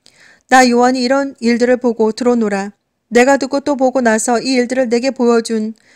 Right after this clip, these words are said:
그 천사의 발 앞에 경배하려고 엎드렸더니 그가 내게 말하기를, 보라, 그리하지 말라. 나도 선지자들인 내 형제들과 이 책의 말씀들을 지키는 자들과 같은 너희 동료 종이니 하나님께 경배하라고 하니라.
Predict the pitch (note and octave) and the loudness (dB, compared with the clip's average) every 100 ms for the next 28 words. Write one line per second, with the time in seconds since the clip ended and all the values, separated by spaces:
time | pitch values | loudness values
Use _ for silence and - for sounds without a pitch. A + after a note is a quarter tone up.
0 | _ _ C4+ C4+ D4 C#4 C#4 C#4 B3 B3 | _ _ -2 0 -2 2 0 2 2 2
1 | C4+ B3+ B3 B3 B3 A#3 A#3 - A#3 A3 | 0 -2 -2 2 2 2 -2 -2 -2 -2
2 | - G#3 G3 G3+ _ _ _ _ C#4 C4+ | -2 -4 -4 -10 _ _ _ _ 2 4
3 | C4+ C4+ B3 B3+ C4 C4+ C4 B3+ B3+ C4 | 4 4 4 4 2 -2 2 2 2 0
4 | C#4 C4+ B3+ G#3 G#3 G3+ - _ _ _ | -2 0 -2 0 -2 -4 -10 _ _ _
5 | A#3+ B3+ C#4 - D4 C4 C#4+ D4 B3+ A#3+ | 2 4 2 -2 -6 -4 0 0 0 -2
6 | A3+ A#3+ B3 C4+ C#4 A#3 G#3+ G3+ G3+ C4 | 0 0 -2 -2 -2 0 -2 -2 -2 -6
7 | C4 C#4+ C#4+ A#3 A3+ A#3+ C#4 C#4 C4+ - | -4 -2 0 2 2 0 -6 -4 -4 -4
8 | - C#4 C4 A#3 A#3 A#3+ A#3+ A3+ B3+ A3+ | -6 -4 -2 0 0 -2 -2 -4 -2 -2
9 | A#3 A3+ B3+ A#3 B3 A#3+ B3 G#3+ G#3 G3 | -2 -2 -4 -2 -2 -4 -4 -4 -4 -6
10 | G#3 _ _ - _ - D4 C#4+ B3+ A#3 | -10 _ _ -20 _ -4 0 0 0 -4
11 | C4+ B3+ A3+ A#3 G#3+ G3+ A#3+ A#3+ A3+ G3 | -4 -2 0 2 0 -2 -4 -2 -2 -4
12 | F#3+ | -6